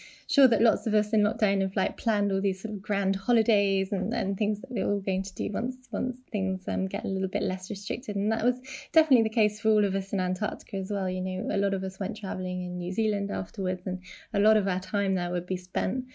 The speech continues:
um, sort of looking in guidebooks and, and planning this, this big adventure that, that we had for afterwards. And I th-, I think it's important to sort of look forward as well. Um,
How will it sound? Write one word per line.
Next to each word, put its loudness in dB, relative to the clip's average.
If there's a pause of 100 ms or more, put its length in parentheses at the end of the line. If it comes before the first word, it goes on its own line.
(300)
um, 0
sort 0
of 0
looking 2
in 2
guidebooks 0
and, -4
and -2
planning -4
this, -4
this -8 (100)
big -2
adventure -4
that, -8 (140)
that -6
we -6
had -8
for -6
afterwards. -8
And -4
I -4
th-, -6
I -14
think 4
it's -2
important -4
to -4 (340)
sort -2
of 2
look -2
forward -2
as -8
well. -2 (960)
Um, 2